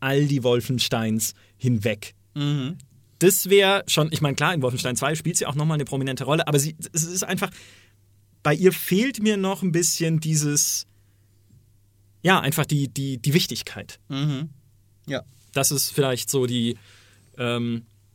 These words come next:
Speaker 1: ja, so die Quintessenz bei Frau Engel. Aber auch super knapp, finde ich.
Speaker 2: Mhm.
Speaker 1: Super knapp.
Speaker 2: Es wird allmählich enger. Die Luft wird dünn für Handsome
Speaker 1: Ja.
Speaker 2: Jack.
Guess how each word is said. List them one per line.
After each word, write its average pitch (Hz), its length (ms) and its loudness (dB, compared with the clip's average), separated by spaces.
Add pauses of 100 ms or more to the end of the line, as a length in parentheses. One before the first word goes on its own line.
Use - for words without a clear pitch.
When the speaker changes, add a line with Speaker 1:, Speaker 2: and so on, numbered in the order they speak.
(880)
Speaker 1:
ja, 107 180 -4 (920)
so 147 120 2
die 131 80 0
Quintessenz 135 600 2
bei 120 160 0
Frau 131 160 -2
Engel. 104 180 -2
Aber 156 220 4
auch 165 80 0
super 233 500 0
knapp, 139 260 -6
finde 90 260 -8
ich. - 80 -10
Speaker 2:
Mhm. 165 440 2
Speaker 1:
Super - 320 -2
knapp. - 240 -8
Speaker 2:
Es - 160 -6
wird 185 140 6
allmählich 254 400 0
enger. 175 360 2
Die 143 100 0
Luft 196 220 2
wird - 160 -4
dünn 233 240 2
für 131 200 -2
Handsome 107 280 -2
Speaker 1:
Ja. 135 200 4
Speaker 2:
Jack. 214 60 -2